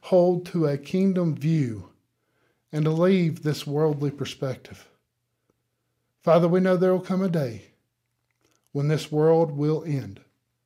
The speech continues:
We know that there will come a day where we will be present with you. And when that come, time comes, Lord, it is my heart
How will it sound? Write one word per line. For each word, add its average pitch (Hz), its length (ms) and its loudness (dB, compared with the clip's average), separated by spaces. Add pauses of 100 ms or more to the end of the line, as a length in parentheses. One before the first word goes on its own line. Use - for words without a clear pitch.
(960)
We 160 160 2
know 175 380 6
that 175 180 -2
there 170 100 2
will 156 120 0
come 170 240 0
a 151 40 0
day 160 280 2
where 165 180 0
we 151 220 2
will 156 160 -2
be 151 140 0
present 165 520 -2
with 147 300 -6
you. - 80 -20 (1400)
And 170 180 2
when 196 160 6
that 208 240 2
come, 180 420 -2
time 180 300 -2
comes, 165 380 -2
Lord, 120 260 -6 (1040)
it 143 140 -2
is 139 160 -2
my 160 220 0
heart 160 480 0